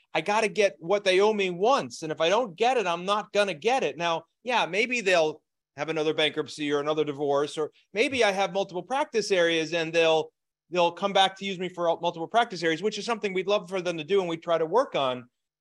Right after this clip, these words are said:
But we have to make sure we're as profitable as we possibly can be on that first transaction, which is why this conversation is like oxygen. It's not everybody's most fun conversation, you know, talking about, especially my, my understanding of,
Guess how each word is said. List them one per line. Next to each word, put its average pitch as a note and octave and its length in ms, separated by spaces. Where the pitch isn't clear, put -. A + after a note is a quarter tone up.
But F3+ 160
we F#3+ 100
have C#4 380
to A3+ 100
make G3+ 220
sure A#3+ 280
we're F3 100
as E3 100
profitable G#3+ 600
as E3 80
we E3 100
possibly E3+ 500
can A#3 320
be D#3+ 160
on D3 100
that D3+ 180
first E3 220
transaction, E3+ 560
which D3 140
is D3 100
why F#3+ 300
this B3+ 120
conversation G#3 680
is D3 140
like D3+ 180
oxygen. E3+ 600
It's F3+ 120
not C#4 140
everybody's A3+ 340
most F#3 340
fun B3 300
conversation, D#3 880
you F3+ 80
know, F3+ 220
talking G#3 260
about, G3 280
especially G3 440
my, E3 340
my D#3 180
understanding E3 520
of, C#3+ 100